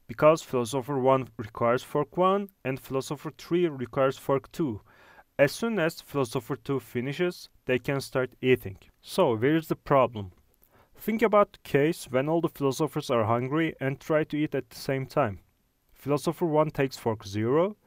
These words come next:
but just before he can take the fork one, philosopher two takes fork one. Then just before philosopher two can take fork two, philosopher three takes fork two.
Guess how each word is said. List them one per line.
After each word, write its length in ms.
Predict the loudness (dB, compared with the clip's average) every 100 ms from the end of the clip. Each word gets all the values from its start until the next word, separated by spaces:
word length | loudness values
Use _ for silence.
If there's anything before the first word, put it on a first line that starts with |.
| _ -20 _ _
but 160 | -2 0
just 240 | -4 -2
before 320 | -6 2 2
he 80 | 2
can 240 | -2 -4
take 400 | -2 0 0 -2
the 80 | -14
fork 480 | -8 0 0 0 -2
one, 380 | 2 2 0 -8 _
philosopher 500 | -8 -4 -4 -4 -8
two 260 | -6 -8 -4
takes 320 | -2 -4 -4
fork 340 | -2 -2 0
one. 240 | 0 0 -4 _ _ _ _ _ _ _ _ 4
Then 180 | 6
just 240 | 6 0 0
before 360 | -2 4 4
philosopher 560 | 4 2 2 0 -2 -4
two 240 | 0 -2
can 280 | 0 0 0
take 240 | 2 2 0
fork 300 | -4 -4 -2
two, 260 | 0 0 -4
philosopher 480 | -4 -2 0 -2 -4 -2
three 220 | 2 2
takes 380 | 4 2 2 2
fork 300 | 4 4 2
two. 260 | 0 0